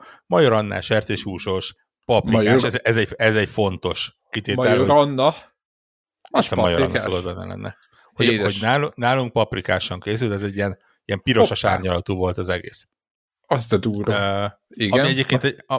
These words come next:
Speaker 1: egy alapvető különbség nagyon sok helyen. Tehát van, aki így csinálja, van, aki nem így. És ahogy jártam, keltem az országban, úgy mindenhol brassóit kértem, és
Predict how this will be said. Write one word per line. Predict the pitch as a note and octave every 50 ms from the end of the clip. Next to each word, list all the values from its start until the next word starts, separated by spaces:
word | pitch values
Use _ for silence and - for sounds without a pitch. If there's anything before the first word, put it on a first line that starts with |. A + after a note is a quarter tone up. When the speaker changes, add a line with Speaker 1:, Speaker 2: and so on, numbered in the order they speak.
| - _
Speaker 1:
egy | - B2 B2+ -
alapvető | A#2 A#2+ A2 G2+ - - G2 - - G#2 F#2
különbség | F2+ - _ - G2+ F#2+ F#2+ F2+ - - F#2+ F#2 F2+ - _ _ _ _ _ _ _ _ _ _ _ _ _ _ _ _ _ _
nagyon | G#2+ G#2+ G2+ F#2+ F2+ F2
sok | - - F2+ -
helyen. | - F2 E2+ E2+
Tehát | E2 A2 A#2+
van, | E3+ D3 G#2+
aki | G2 - A2+ A#2
így | B2+ C3+ C#3
csinálja, | C#3 - - G2+ F#2+ G2
van, | G2 G2 G2
aki | G2 G2 - G#2+
nem | G#2 G#2 - -
így. | G#2+ A2+ _ _ _ _ _ - - - - _ _ _ _ _
És | - A#2+ A2 -
ahogy | C#3 B2+ C3 C3 C#3
jártam, | F#3 F#3 D#3 C#3 - - A#2 G#2 G2+
keltem | - B2 A2+ G#2+ - - G2+ F#2
az | F2+ F#2
országban, | A2 G#2+ B2 - - - B2 A#2+ A#2+ B2 B2 A#2+ A#2+ - _
úgy | - B2 B2 A#2+
mindenhol | B2 A#2+ G#2 F#2 F#2 E2+ F#2+ F2 E2+
brassóit | F#2 - G2+ F#2 - - - G2+ G2+ -
kértem, | - G#2 G#2 - - A2+ A2 - _
és | - - - - -